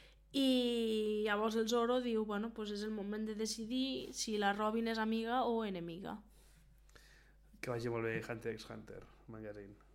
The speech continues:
Speaker 2: Una abraçada, gràcies per passar-te.
Speaker 1: Gràcies, Magazine. Eh, a la foto noranta-cinc, eh, anem bastant ràpid, eh? Falta poquet ja.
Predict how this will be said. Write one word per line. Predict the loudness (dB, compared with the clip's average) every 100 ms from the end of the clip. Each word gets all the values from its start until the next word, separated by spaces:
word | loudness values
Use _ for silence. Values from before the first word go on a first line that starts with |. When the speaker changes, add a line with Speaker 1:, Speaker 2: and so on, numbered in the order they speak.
| -16
Speaker 2:
Una | -10 -8
abraçada, | -8 -8 -8
gràcies | -8 -10
per | -12
passar-te. | -10 -10 -10 -14 -10
Speaker 1:
Gràcies, | -4 -4 -4 -6 -6 -6
Magazine. | -8 -8 -8 -8 -10 -20 -20 -20 -20 -20 -20 -20 -20 -20 -20 -20 -20 -4
Eh, | 2
a | 6 6 8
la | 8
foto | 6 6
noranta-cinc, | 6 4 2 0 0 0 -4 -12 -20 -20 -6
eh, | 0 2 4 4 4 2
anem | 2 0 0
bastant | 0 0 -2
ràpid, | 0 -2 -4 -2
eh? | -4
Falta | -4 -6 -8
poquet | -10 -10 -10 -8
ja. | -10